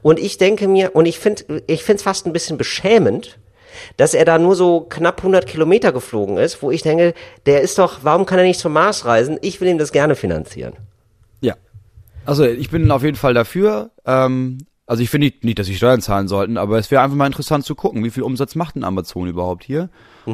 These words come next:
Speaker 2: Und man zu denken, "Ja Mensch, da habt ihr euch ja ein bisschen Steuerhinterziehung auf jeden Fall verdient. Da habt ihr hart für gearbeitet. Da gibt's einen Daumen nach oben von mir."
Speaker 1: Sollte der
Speaker 2: Sollte der
Speaker 1: Patentsch-,
Speaker 2: Patentschutz für
Speaker 1: mhm.
Speaker 2: Impfstoffe gegen Corona ausgesetzt werden, sodass quasi man sagen kann, "Okay,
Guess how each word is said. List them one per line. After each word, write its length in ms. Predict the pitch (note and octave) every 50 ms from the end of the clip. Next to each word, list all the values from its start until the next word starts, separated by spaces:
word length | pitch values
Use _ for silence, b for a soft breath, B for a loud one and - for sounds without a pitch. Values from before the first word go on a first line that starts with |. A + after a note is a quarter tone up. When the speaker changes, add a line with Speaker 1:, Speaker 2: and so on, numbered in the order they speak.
| A2 C3
Speaker 2:
Und 60 | B2+
man 120 | C3 C3 B2+
zu 100 | - A#2
denken, 300 | C3 C3 B2+ B2+ B2+ A2+
"Ja 100 | E2 G2+
Mensch, 380 | G#2 A2 G#2+ G2 F#2 F2 - -
da 140 | - D2+ E2+
habt 180 | G2 - -
ihr 80 | C3+ B2+
euch 160 | B2 B2 A2
ja 380 | B2+ B2 A#2 A#2 A#2 A#2+ A#2 A2+ _ _ _ _ _ _ _ _ _ _ _ _ _
ein 40 | _
bisschen 280 | - B2 - C3 B2+ B2
Steuerhinterziehung 680 | - - C#3 B2+ B2 B2 A#2 A#2+ A2 - - B2 A2+ A2+
auf 140 | A2 - -
jeden 160 | A#2+ A2+ A2
Fall 200 | - - A2 A2
verdient. 540 | - - C3+ B2+ - B2 G#2+ F2 D#2 - -
Da 60 | F2+
habt 120 | F2+ G2+
ihr 100 | G#2+ G2+
hart 180 | G#2+ G#2+ A2 -
für 160 | - A#2+ A2+
gearbeitet. 640 | G#2+ G2+ - E2 E2 D#2+ D2 C#2+ - - D2+ - - -
Da 80 | G#2+ A2
gibt's 200 | A2+ - - -
einen 80 | G#2+
Daumen 220 | - G2+ F#2+ F#2 F2+
nach 80 | E2+
oben 220 | E2+ E2+ D#2+ - -
von 180 | - - C#2+
mir." 180 | - B1+ C2 D#2+ - _ _ _ _ _ - - -
Speaker 1:
Sollte 320 | - G2+ A#2+ D#3 G#3+ G#3+ G3+
der 140 | F3+ F3 D#3
Speaker 2:
Sollte 260 | C#3+ E3 G#3 G#3 G#3+
der 160 | - F#3 F3+
Speaker 1:
Patentsch-, 120 | - - -
Speaker 2:
Patentschutz 880 | F3 E3 - - - - E3+ E3 - - A2+ - G#2+ E2+ - - -
für 200 | - - B2+ B2
Speaker 1:
mhm. 60 | G#2 G2+
Speaker 2:
Impfstoffe 480 | D#3 F3+ F3+ - - D#3+ D3 - - C#3+ A#2
gegen 300 | - C#3 C#3 B2+ C#3 B2+
Corona 560 | - C3+ B2 G#2+ B2 B2+ B2 B2 B2 - -
ausgesetzt 680 | - B2 C#3+ D#3+ D#3 - - G2 - C#2+ C#2 - - -
werden, 400 | - C2 G1+ G1+ A1 A1+ - - _ _ _ _ _ _ _ _
sodass 300 | - - F#2 F#2+ - -
quasi 420 | - - G2 G2 G2 G2 A2+ A2+
man 200 | G2 G#2 G#2+ G#2+
sagen 240 | G#2 A2+ A#2 B2 B2
kann, 260 | - B2+ B2 A#2+ A#2
"Okay, 480 | - A2+ - - C#3+ B2 B2 C#3 D#3